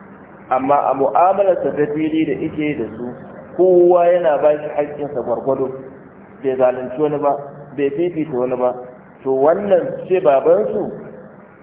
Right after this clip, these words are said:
yana kan kuskure mabayyani, kuskuren fahimta ce irin ta. Saboda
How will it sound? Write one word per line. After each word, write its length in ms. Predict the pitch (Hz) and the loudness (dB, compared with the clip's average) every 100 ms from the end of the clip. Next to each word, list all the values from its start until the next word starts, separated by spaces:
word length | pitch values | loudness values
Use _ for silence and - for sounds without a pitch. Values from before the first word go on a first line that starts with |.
| - - - | -20 -20 -2
yana 400 | 151 180 170 139 | 2 2 2 2
kan 160 | 175 156 | 0 0
kuskure 400 | 156 165 170 175 | -2 -6 -2 0
mabayyani, 640 | 160 165 156 139 139 185 - - - | 0 0 0 0 -2 -6 -10 -16 -16
kuskuren 420 | 165 - 180 156 | -16 -6 -2 0
fahimta 420 | 127 135 147 113 - | 0 -4 -2 -4 -4
ce 60 | |
irin 280 | 151 160 120 98 | -6 -6 -6 -10
ta. 80 | 95 - - - - - - - - - - - - - - - - - - - - - - - - | -14 -18 -20 -20 -20 -20 -20 -20 -20 -20 -20 -20 -20 -20 -20 -20 -20 -20 -20 -20 -20 -20 -20 -20 -8
Saboda 440 | 151 156 165 139 | -2 2 4 4